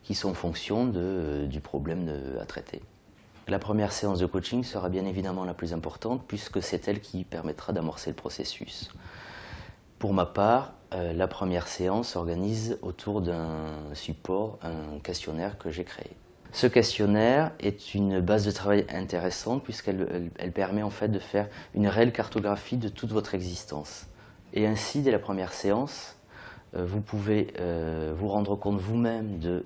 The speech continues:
euh, de votre parcours de, de vie. Et puis évidemment, moi, ça me permet, euh,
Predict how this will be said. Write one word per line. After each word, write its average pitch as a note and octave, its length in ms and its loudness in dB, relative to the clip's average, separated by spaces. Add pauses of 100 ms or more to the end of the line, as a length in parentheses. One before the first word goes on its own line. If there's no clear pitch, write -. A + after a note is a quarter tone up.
euh, D2 380 -2 (1200)
de E2 60 -2
votre F2 220 0
parcours E2+ 400 -4
de, D#2+ 200 0
de D2+ 120 0
vie. G#2 260 -2 (560)
Et E2+ 100 -2
puis E2 180 -6
évidemment, D#2 360 0
moi, F2 240 0
ça - 180 -6
me D2+ 120 -4
permet, D#2 540 -2
euh, D2+ 200 -6